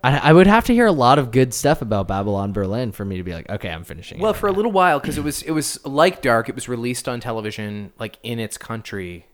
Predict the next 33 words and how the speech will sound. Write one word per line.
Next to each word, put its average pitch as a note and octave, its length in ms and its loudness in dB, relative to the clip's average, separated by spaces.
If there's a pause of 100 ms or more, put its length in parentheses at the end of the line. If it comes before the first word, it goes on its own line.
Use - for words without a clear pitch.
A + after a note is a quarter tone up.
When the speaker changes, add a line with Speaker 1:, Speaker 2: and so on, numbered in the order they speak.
Speaker 1:
Mm-hmm. G2 240 -4
Speaker 2:
last G2+ 320 -4
year, F#2 180 -12
like, G2 180 -14
in, F#2+ 200 -14 (100)
uh, - 260 -18
twenty G2 180 -6
seventeen G2 400 -12
October, A2+ 480 -6
I C#3+ 100 -6
think. G#2+ 120 -4
Speaker 1:
Right. F2 280 -2
Speaker 2:
And C3 120 -4
it C3+ 120 -6
did C3+ 160 -4
very B2 180 -2
well D3+ 300 2
critically. F2 640 -14 (180)
Speaker 1:
Okay. G2 300 -6 (960)
Speaker 2:
But E3 220 4
it's D#3 160 -6
also D#3+ 320 0
a C3+ 80 -2
more C3 200 -4
sensitive B2+ 480 -6
story C3 520 -4
to G2+ 180 -12
them. D#2+ 380 -16
Speaker 1:
Yeah. G#2+ 460 0 (140)
Speaker 2:
So - 160 -10
I A2+ 100 -6
don't A#2+ 120 -8
know. A#2+ 300 -10